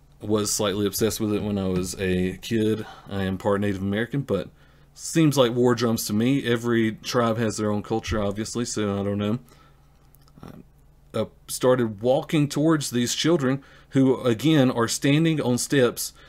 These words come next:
that lead nowhere. They're on the very side of one of the monuments there. I forget what monument now, but these steps lead nowhere, so the people saying that they were simply in their parade route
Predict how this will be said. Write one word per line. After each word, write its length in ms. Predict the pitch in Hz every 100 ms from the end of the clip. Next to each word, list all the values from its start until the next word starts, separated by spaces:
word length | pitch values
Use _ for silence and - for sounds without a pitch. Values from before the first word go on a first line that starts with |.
| -
that 160 | 117 120
lead 420 | 127 160 170 135
nowhere. 460 | 117 139 143 107 113
They're 180 | 120 131
on 120 | 123
the 80 | 107
very 340 | 120 143 139
side 580 | - 131 135 135 117 113
of 440 | 117 113 110 - - - - -
one 200 | 127 135
of 80 | 113
the 100 | 107
monuments 640 | 117 139 127 107 104 -
there. 400 | 110 101 110 120 - - _ _ -
I 60 |
forget 320 | 107 120 117 107
what 120 | 104
monument 500 | 107 107 107 104 98
now, 200 | 101 104
but 260 | 113 101 - - - - - - _ _
these 180 | 127 127
steps 280 | 156 135 123
lead 400 | 117 143 151 127
nowhere, 480 | 135 143 101 107
so 220 | - 117 110
the 120 | 110
people 300 | 143 135 123
saying 460 | - 120 117 113
that 480 | 117 113 104 107 107
they 160 | 123 123
were 160 | 117 110
simply 800 | - 123 113 110 107 104 - -
in 240 | 127 131 117
their 160 | 113
parade 440 | - 113 117 147 120
route 380 | 98 104 104